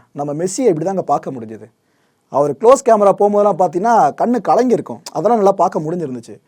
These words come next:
இவ்வளோ அப்செட்டாக தான் சுத்திக்கிட்டு இருந்தாப்புல அந்த மேட்ச் முடிஞ்ச பிற்பாடு. அப்பேற்பட்ட அந்த ஃபோட்டோஸ் இருக்குல்ல, இதை எடுத்து பயங்கரமா ஷேர் பண்ணி ட்ரெண்ட் பண்ணிக்கிட்டு இருக்காங்க சவுதி ரசிகர்கள்.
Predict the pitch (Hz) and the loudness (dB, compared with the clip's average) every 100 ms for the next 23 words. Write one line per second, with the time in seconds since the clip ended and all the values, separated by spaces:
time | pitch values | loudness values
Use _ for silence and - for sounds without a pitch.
0 | _ _ _ 143 170 254 233 170 254 226 | _ _ _ -8 0 4 4 4 0 2
1 | 226 175 214 185 147 123 131 127 135 185 | 0 0 -2 -2 -4 -6 -6 -6 -4 -4
2 | 175 165 170 127 120 131 113 120 _ 139 | -4 -4 -4 -6 -10 -10 -12 -18 _ -2
3 | - 220 170 151 139 220 240 170 139 135 | 2 2 0 -4 -2 -2 -2 -6 -8 -8
4 | 135 127 135 165 190 196 143 147 220 214 | -10 -12 -6 -2 -2 -4 -6 -6 -2 -2
5 | 208 226 - 185 196 190 156 170 202 170 | -2 -6 -4 -6 -4 -8 -6 -6 -4 -4
6 | 147 147 151 190 233 _ _ - - 190 | -6 -8 -6 -8 -10 _ _ -14 0 2
7 | 247 240 202 196 180 156 | 4 2 2 0 0 -2